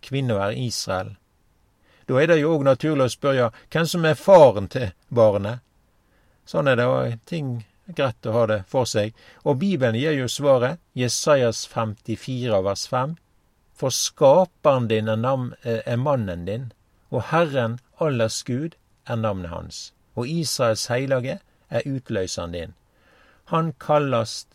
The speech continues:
Gud fra, for all jorda.» Det er mange ganger at Herren omtaler seg selv da, til Israel, som deres mann.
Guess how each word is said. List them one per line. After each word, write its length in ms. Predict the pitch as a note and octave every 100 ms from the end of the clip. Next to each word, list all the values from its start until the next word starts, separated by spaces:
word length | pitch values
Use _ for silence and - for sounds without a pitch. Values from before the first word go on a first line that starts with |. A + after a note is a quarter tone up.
| _
Gud 360 | C#3+ A2 E2+ - _ _
fra, 420 | - G2+ G2 D3 _
for 260 | - G#2+
all 340 | - A2+ F2+ D#2+ -
jorda.» 420 | G2 F#2 F2+ G2 _ _ _ _ _ - _ _ _ -
Det 60 |
er 100 | A#2+
mange 240 | D3+ F3 D3+
ganger 280 | D3+ D#3+ B2
at 160 | A#2 -
Herren 300 | C#3+ A#2 B2
omtaler 680 | D3 D3+ - A2 F#2 F2+ G#2 _ -
seg 380 | - A#2+ E3 _ _ -
selv 320 | - B2+ A#2
da, 200 | A#2 D#3+ - -
til 220 | E3+ A#2
Israel, 480 | C3+ B2+ - B2+ F#3 _
som 380 | - - E3+ A#2+
deres 340 | A2 A2 G2
mann. 320 | F#2 E2 E2+